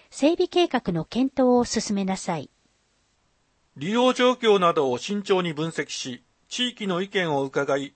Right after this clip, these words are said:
Speaker 2: 丁寧に進めます。
Speaker 1: 図書館協議会の設置。電子図書の導入など、今後の図書館政策の検討は、住民参加の下で進めるべきです。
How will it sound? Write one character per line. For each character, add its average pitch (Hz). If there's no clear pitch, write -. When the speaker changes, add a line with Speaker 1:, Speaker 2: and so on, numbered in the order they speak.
Speaker 2:
丁 220
寧 170
に 131
進 135
め 127
ま 113
す。 -
Speaker 1:
図 202
書 370
館 381
協 320
議 330
会 185
の 156
設 -
置。 -
電 269
子 -
図 403
書 311
の 180
導 214
入 233
な 220
ど、 151
今 320
後 349
の 339
図 -
書 -
館 359
政 370
策 214
の 156
検 180
討 170
は、 165
住 233
民 370
参 370
加 240
の 185
下 180
で 147
進 -
め 240
る 226
べ 214
き -
で 139
す。 -